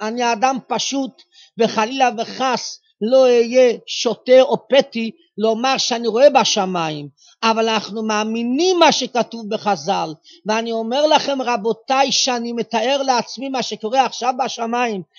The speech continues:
השמחה העצומה. יושבים כאן אנשים שבעצם כל יום בשעות האלו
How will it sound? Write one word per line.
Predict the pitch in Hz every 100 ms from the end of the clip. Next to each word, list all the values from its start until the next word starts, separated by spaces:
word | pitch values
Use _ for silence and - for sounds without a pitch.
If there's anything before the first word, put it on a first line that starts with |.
| - -
השמחה | 220 - - 214 196 175 269 285
העצומה. | 262 - - 247 240 240 202 - _ -
יושבים | 214 - - 277 302 -
כאן | 262 254
אנשים | 240 233 - 269 285 294 - _
שבעצם | - 233 240 254 269 294 277 -
כל | 254 277
יום | 269 254 277 277 226
בשעות | 226 - 240 277 247
האלו | 240 262 240 202